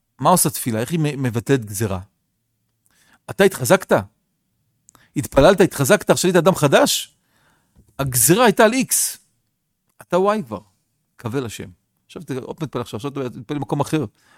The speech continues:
מקום יותר עליון, אתה הופך למציאות, מציאות חדשה כבר. אדם חוזר בתשובה, הוא נהיה מציאות חדשה. זה מה שאומר הרב. לא רק להשריש הקדושה בתוך הגוף, אלא שהגוף עצמו דם נאחר ונאסח עליו.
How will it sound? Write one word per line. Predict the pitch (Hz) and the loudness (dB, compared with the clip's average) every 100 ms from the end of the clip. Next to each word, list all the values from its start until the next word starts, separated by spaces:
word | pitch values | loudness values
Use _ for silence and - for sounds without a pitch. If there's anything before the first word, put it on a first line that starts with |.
| _ | _
מקום | 120 160 | -6 -4
יותר | 135 180 190 | -4 -4 -4
עליון, | 143 113 | -6 -8
אתה | 107 | -10
הופך | 156 - 151 | -10 -10 -12
למציאות, | 147 143 143 190 | -12 -12 -12 -12
מציאות | 147 202 | -12 -12
חדשה | 214 196 233 | -8 -6 -6
כבר. | 170 127 - _ _ _ _ _ _ _ _ _ _ | -8 -12 -14 _ _ _ _ _ _ _ _ _ _
אדם | 151 | -2
חוזר | 147 165 | 0 0
בתשובה, | 170 - | 0 0
הוא | 131 | 2
נהיה | 139 | 2
מציאות | 156 185 | 0 0
חדשה. | 185 185 233 180 _ _ _ _ _ _ _ _ _ _ _ _ _ | 0 0 -2 -6 _ _ _ _ _ _ _ _ _ _ _ _ _
זה | - 123 | -6 -4
מה | |
שאומר | 139 120 107 | -4 -4 -4
הרב. | 95 98 - _ _ _ _ _ _ _ _ _ _ _ _ _ _ _ _ _ _ _ _ _ _ _ _ - | -6 -12 -18 _ _ _ _ _ _ _ _ _ _ _ _ _ _ _ _ _ _ _ _ _ _ _ _ 4
לא | 233 | 4
רק | - | 6
להשריש | 220 143 - 208 | 4 4 2 0
הקדושה | 156 135 175 | 0 0 0
בתוך | 151 151 | 0 -2
הגוף, | 120 131 165 - | 0 -2 -2 -6
אלא | 139 131 | -6 -4
שהגוף | - 120 202 185 | -4 -4 -2 -2
עצמו | - - 151 208 | -2 -2 0 0
דם | 147 110 180 190 | 0 0 2 4
נאחר | 160 135 107 - 190 160 | 2 0 -2 -4 -2 0
ונאסח | 127 117 - 139 - | 0 -2 -4 -6 -6
עליו. | 104 | -8